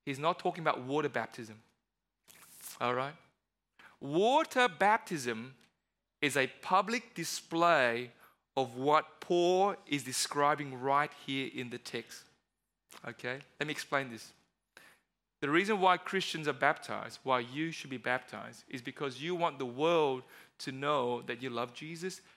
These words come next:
and you are following Jesus. You want your family and friends to know that you love Jesus. It is a symbol of your death. So when you go into the water,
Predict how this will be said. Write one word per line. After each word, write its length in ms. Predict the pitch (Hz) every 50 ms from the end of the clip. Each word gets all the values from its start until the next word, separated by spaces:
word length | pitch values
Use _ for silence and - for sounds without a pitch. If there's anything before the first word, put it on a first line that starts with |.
| _ _ _ -
and 160 | 131 131 131
you 240 | 127 135 147 147 143 -
are 140 | - 131 131
following 600 | - - - 151 135 135 135 131 135 135 135 117
Jesus. 480 | - - 127 123 110 117 113 110 - - _ _ _ _ _ _ _ _ _ _ -
You 100 | 143 143
want 200 | 151 143 - 139
your 80 | 131
family 360 | - - - 156 156 170 180
and 100 | 196 180
friends 500 | - - 185 190 185 170 151 143 - - - -
to 60 | -
know 420 | 147 143 151 160 156 156 156 147 - - - - -
that 180 | - 123 120 117
you 120 | 135 143
love 280 | 135 143 147 143 143 127
Jesus. 500 | - 139 135 123 117 113 - - - - - _ _ _ _ _ _ _ _ - _
It 140 | - 160 151
is 120 | 147 131
a 100 | 135 135
symbol 800 | 123 - - - - - 208 208 214 196 196 196 196 196 208 202 - - - _ _ _ _ _ _ _ _ _
of 200 | 135 131 120 120
your 260 | 127 127 127 127 123 123 - _ _
death. 420 | 185 180 139 - - - - - - _ _ _ _ _ _
So 140 | - - 165
when 120 | 165 160
you 80 | 190 180
go 260 | - - 190 208 226
into 200 | 262 233 - 233
the 100 | 208 208
water, 560 | 185 190 202 226 247 - - - 110 117 135